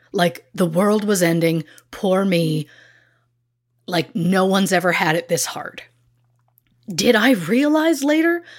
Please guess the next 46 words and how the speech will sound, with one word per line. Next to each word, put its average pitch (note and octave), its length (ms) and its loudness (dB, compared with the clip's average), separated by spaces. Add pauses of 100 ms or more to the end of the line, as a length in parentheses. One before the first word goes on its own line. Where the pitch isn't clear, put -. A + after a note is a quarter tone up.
(140)
I G3 80 -2
was F#3 140 0
being F#3+ 280 0
a F#3 60 0
spoiled E3+ 500 0
brat E3 340 0
and E3+ 80 -6
there D#3+ 120 -2
are D3+ 40 -4
way D#3+ 220 0
bigger F3+ 240 0
<laughs> - 0 -
problems A3 800 -2 (160)
in B3+ 100 0
the C4+ 80 2
world? D4+ 400 0 (380)
Of - 120 -2
course G4 300 -2
I F#3 100 2
did. D3 260 -10 (320)
But B3+ 160 0
I C4 160 2
was C#4 220 0
a E4 80 2
child. - 640 -4 (340)
So - 180 -2
I B3+ 140 -2 (200)
would B3 240 0
hate D4 340 -2
for C#4+ 100 0
someone C4 280 2
to A#3 80 -2
read G#3+ 260 0
that G#3+ 200 2
and G#3+ 80 -2
be G3 100 0
like, F#3 220 0
"Oh, G#3 280 -2
well, F#3+ 180 0
she E3+ 200 -2
obviously G3 400 0
never E3+ 300 0
grew F#3+ 320 -2
out G#3 140 0
of F#3+ 80 0
that." F#3 400 -2